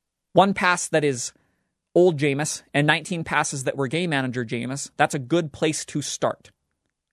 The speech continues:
if you are the New Orleans Saints. If you are looking at yourself and saying,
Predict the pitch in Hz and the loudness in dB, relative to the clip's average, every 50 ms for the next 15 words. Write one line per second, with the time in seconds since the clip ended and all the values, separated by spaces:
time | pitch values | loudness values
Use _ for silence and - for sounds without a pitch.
0 | _ - 147 143 - 156 156 156 151 147 147 139 127 131 123 123 127 127 131 - | _ 2 2 2 4 4 4 4 4 4 4 2 4 4 4 2 2 0 -2 -2
1 | - 117 - - - - - _ _ _ _ _ _ _ _ _ _ _ _ _ | -2 -4 -4 -4 -10 -10 -12 _ _ _ _ _ _ _ _ _ _ _ _ _
2 | _ _ _ _ _ - - 123 117 117 123 160 165 180 160 156 151 147 - - | _ _ _ _ _ -4 0 0 2 6 6 6 6 6 2 2 2 0 2 4
3 | 156 143 139 - 143 135 - - 131 123 123 120 120 | 4 4 4 2 -2 -4 0 0 2 2 2 0 -2